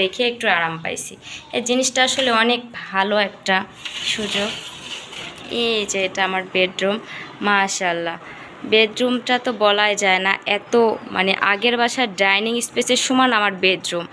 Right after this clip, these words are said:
এত বড় একটা বেডরুম দিয়েছে। একই লাইনে আমার খাট, ড্রেসিং, all everything সব কিছু এটে গেছে একই লাইনে, ঠিক আছে। এদিক দিয়েই তো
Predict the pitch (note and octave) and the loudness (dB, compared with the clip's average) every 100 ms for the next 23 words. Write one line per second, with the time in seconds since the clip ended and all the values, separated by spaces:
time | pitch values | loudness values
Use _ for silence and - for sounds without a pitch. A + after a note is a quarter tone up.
0 | - - - - G3+ G3+ A3+ F#3 G3 G3+ | -12 -14 -10 0 0 0 -6 0 6 6
1 | G3+ F#3 - F3+ F3 E3 E3 E3 D#3+ E3 | 6 4 2 2 4 4 0 -2 0 0
2 | - - E3+ - - - - G3 G3 - | 0 -6 -8 -8 -10 -10 -2 0 0 0
3 | B3+ A3+ G#3+ A3 A3 G#3 G#3 G#3 - G#3 | 2 4 2 0 0 2 2 0 -2 0
4 | F#3+ G3 F#3+ - F#3+ F#3 - G3 G3 - | 2 2 0 -2 -2 -2 -2 -2 -4 -8
5 | F3+ F#3 F#3+ F#3 F#3+ F#3+ F#3 - F3+ - | -2 0 0 -2 -6 -6 -8 -6 -8 -4
6 | F#3+ - F#3 F3+ F3+ F#3 - G3 F3+ - | -6 0 0 0 -2 -4 -6 -6 -6 -4
7 | F#3+ F3 E3 E3+ F3 - - - - - | 0 2 2 0 -4 -6 -14 -16 -16 -16
8 | - - - A#3+ B3+ - B3 G#3 - - | -16 -12 -4 -2 0 0 0 -2 -4 -14
9 | - G3 G3 G3 G#3 G3+ G3 | -4 -2 -2 0 2 2 2